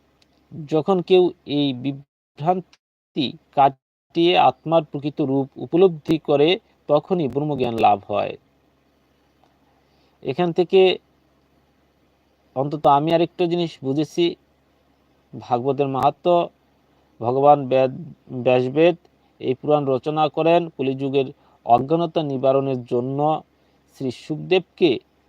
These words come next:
রাজা পরীক্ষিতকে এটি উপদেশ, শ্রী সুখদেবকে তিনি শিক্ষা দেন এবং সুখদেব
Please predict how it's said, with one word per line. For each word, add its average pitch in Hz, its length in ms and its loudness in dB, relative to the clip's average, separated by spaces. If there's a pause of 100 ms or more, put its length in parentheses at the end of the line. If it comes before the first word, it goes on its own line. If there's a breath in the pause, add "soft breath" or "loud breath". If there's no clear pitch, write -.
(180)
রাজা 123 200 0 (140)
পরীক্ষিতকে 180 640 -4 (180)
এটি 127 120 -8 (100)
উপদেশ, 147 400 -2 (840)
শ্রী 143 180 -8 (120)
সুখদেবকে 151 720 -2 (1300)
তিনি 139 160 -2 (100)
শিক্ষা 170 360 -4
দেন 185 200 6
এবং 143 100 -4 (520)
সুখদেব 156 520 4